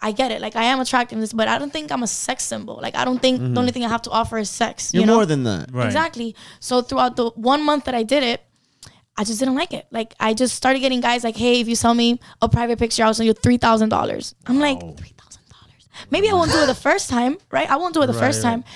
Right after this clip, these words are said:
Speaker 1: But let's say a year from now, I get asked this question how many times? I'm already programmed into being like,
Speaker 2: Like, think of how many
Speaker 1: think of how
Speaker 2: thousands
Speaker 1: many
Speaker 2: you
Speaker 1: thousands I would have made. So then you lose that, like, clarity of, like, what you would and
Speaker 2: I
Speaker 1: wouldn't
Speaker 2: think
Speaker 1: do.
Speaker 2: it's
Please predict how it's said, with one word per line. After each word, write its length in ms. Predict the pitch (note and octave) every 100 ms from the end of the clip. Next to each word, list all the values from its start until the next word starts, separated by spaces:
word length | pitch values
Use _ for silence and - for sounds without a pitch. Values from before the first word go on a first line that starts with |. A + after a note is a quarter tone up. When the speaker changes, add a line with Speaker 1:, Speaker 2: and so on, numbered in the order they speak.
| - -
Speaker 1:
But 80 | C4+
let's 100 | C#4+
say 80 |
a 40 | E4
year 260 | B3 C4
from 180 | D#4+ B3+
now, 140 | A3+ G#3+
I 80 |
get 160 | A#3+ B3+
asked 220 | B3+ C4
this 180 | - -
question 260 | B3 A#3+ A#3+
how 60 |
many 100 | A3+
times? 260 | A3+ C4 A#3
I'm 100 | C4
already 220 | C#4+ B3+
programmed 520 | - B3+ C4+ A3+ A3
into 160 | A3+ A#3
being 140 | A#3+
like, 100 | A#3+
Speaker 2:
Like, 120 | A3 -
think 160 | C#3+
of 80 | B2+
how 100 | D3
many 220 | C#3+ C#3+
Speaker 1:
think 80 | C#3
of 60 | C3
how 80 | C3
Speaker 2:
thousands 220 | C#4 C#4+
Speaker 1:
many 120 | C#4+
Speaker 2:
you 40 | C4+
Speaker 1:
thousands 240 | C4+ C4
I 40 | B3+
would 140 | B3
have 80 | A#3+
made. 320 | D4 F4 A#3 -
So 100 | A3+
then 140 | B3
you 100 | B3
lose 380 | B3 C4+ E4+ C4
that, 180 | A#3+ A#3
like, 260 | A3+ A3+ - _ _
clarity 580 | - A#3 B3+ B3 A#3+ - -
of, 140 | A3
like, 120 | A3
what 100 | A3 A#3+
you 100 | A#3
would 220 | A3 A#3
and 100 | A3+
Speaker 2:
I 20 | A3
Speaker 1:
wouldn't 200 | A3+ A3+
Speaker 2:
think 40 | A3+
Speaker 1:
do. 60 | G3
Speaker 2:
it's 260 | - -